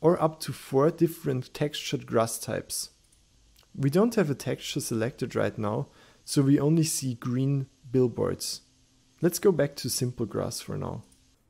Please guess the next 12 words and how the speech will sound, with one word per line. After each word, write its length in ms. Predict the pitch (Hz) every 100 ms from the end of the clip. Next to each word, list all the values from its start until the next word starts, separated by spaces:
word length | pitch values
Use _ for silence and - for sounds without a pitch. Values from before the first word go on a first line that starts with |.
| -
With 200 | 151 -
the 60 |
density 520 | 131 135 196 202 - 135
mode, 340 | 117 131 156
you 60 | 156
can 180 | -
select 460 | 123 - 135 175 -
between 320 | 151 - 127
three 260 | - 151 185
different 540 | 190 160 - 151 135
density 480 | 131 127 139 120 120
modes. 400 | 113 117 - -